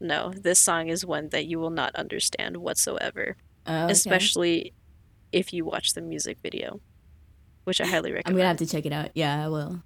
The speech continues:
Speaker 1: Mm-hmm.
Speaker 2: watch that for you.
Speaker 1: No, yeah, like, I highly recommend just, like, any Neon Trees music videos, because they won't match, like, the
Speaker 2: <laughs>
Speaker 1: lyrics or the, the,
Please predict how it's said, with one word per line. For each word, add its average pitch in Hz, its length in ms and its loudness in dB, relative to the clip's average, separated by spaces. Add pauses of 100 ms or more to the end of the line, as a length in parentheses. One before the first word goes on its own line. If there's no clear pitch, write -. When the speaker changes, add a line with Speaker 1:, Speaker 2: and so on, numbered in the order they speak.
Speaker 1:
Mm-hmm. 190 240 -4
Speaker 2:
watch - 320 -12
that - 240 -10 (300)
for 185 180 0
you. 285 640 -2 (1900)
Speaker 1:
No, 196 180 -8
yeah, - 260 -10
like, - 200 -12
I 190 80 0
highly 269 360 0
recommend 175 440 0
just, 180 180 0
like, - 260 -8 (160)
any 170 640 -4
Neon 165 420 -6
Trees - 720 -4 (460)
music 175 360 -2
videos, 214 600 0 (180)
because 165 340 -2
they 160 140 0
won't 160 400 -4
match, - 480 -2 (480)
like, - 220 -6
the 175 240 0
Speaker 2:
<laughs> - 0 -
Speaker 1:
lyrics 165 720 2 (280)
or 175 140 4
the, 165 220 -2 (220)
the, 165 280 2